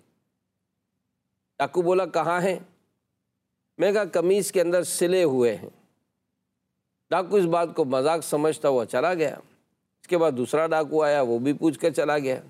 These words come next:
جب یہ ڈاکو اپنے سردار کے پاس جمع ہوئے تو مجھے اپنے پاس بلایا اور میں جب وہاں پہنچا تو وہ لوٹا ہوا مال وہ بانٹ رہے تھے۔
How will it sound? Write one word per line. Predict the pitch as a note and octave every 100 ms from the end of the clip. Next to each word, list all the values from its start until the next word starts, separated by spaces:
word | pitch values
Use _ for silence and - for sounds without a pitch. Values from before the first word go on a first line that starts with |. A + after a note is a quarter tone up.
| _ _ _ _ _ _ _ _ _
جب | - A3
یہ | B3+
ڈاکو | A3 G3 A#3+
اپنے | G#3 A#3
سردار | - E3+ D3+ F3+
کے | G#3 G#3+
پاس | G3 G#3 D#3
جمع | D3+ D#3 G#3
ہوئے | F3+ D#3+ F#3
تو | - D3+
مجھے | C#3+ C#3+ C#3 G#3+ B3
اپنے | - F#3+
پاس | D#3 D3+ C#3+ B2+
بلایا | A2+ G2+ F#2 _ _ _ _ _ _ _ _ _ _ _ -
اور | D3+ F#3 F3 C#3 - _ - B2
میں | A#2+ C3+ F#3+
جب | G3+ F3
وہاں | F3+
پہنچا | D#3+ E3+ D3+ F3+ E3+
تو | E3 D3
وہ | A#2 A#2 A2
لوٹا | A2 B2+ D3+ F3+
ہوا | E3+ D3
مال | C3 D3 D#3
وہ | C3
بانٹ | A#2 C#3 D#3+
رہے | F3 C#3+
تھے۔ | A#2